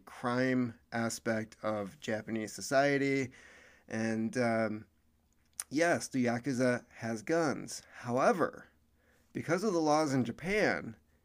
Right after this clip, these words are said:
even to fire a gun, to, uh, discharge a bullet, if you will, uh, can give you a life sentence in prison. So even when mobs go to war with one another,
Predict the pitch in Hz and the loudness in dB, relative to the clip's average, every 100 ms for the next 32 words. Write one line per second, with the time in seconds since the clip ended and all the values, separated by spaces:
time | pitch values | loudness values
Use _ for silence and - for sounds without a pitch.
0 | - 165 185 214 196 160 160 - - - | -12 -6 -2 -2 -2 -2 -2 -4 -10 0
1 | 147 180 185 131 95 98 - _ _ _ | 2 4 4 4 2 -2 -12 _ _ _
2 | - 123 104 117 101 95 107 107 _ _ | -4 -4 -2 -4 -2 -4 -8 -16 _ _
3 | _ _ _ _ - - 113 107 107 98 | _ _ _ _ -18 -8 -6 -4 -4 -4
4 | 98 104 - - - 117 - 117 113 104 | -6 -8 -14 -12 -8 -6 -6 -4 -4 -2
5 | 104 104 123 131 123 120 110 - 117 110 | -6 -4 0 2 2 0 -4 -4 -2 0
6 | 107 104 - - - - 113 120 82 - | 0 -2 -16 -20 -20 -18 -14 -14 -14 -6
7 | 139 123 101 165 151 160 131 117 104 110 | -4 -2 -2 -2 -2 -4 -2 -2 0 0
8 | 143 - - 135 131 127 - 117 101 - | 0 -2 -4 -2 -4 -6 -6 -8 -8 -10
9 | 127 139 113 73 143 - _ _ - - | -2 -2 -2 -4 -10 -18 _ _ -18 -6
10 | 127 120 113 - 175 220 202 180 156 123 | -2 0 0 -2 -2 0 2 2 0 -2
11 | - - 131 123 131 143 143 117 - - | -12 -10 -2 2 4 4 2 0 -10 -14
12 | _ - 127 131 117 113 147 143 120 117 | _ -6 -2 2 2 2 4 4 2 0
13 | 113 110 101 92 82 | 0 0 -2 -4 -6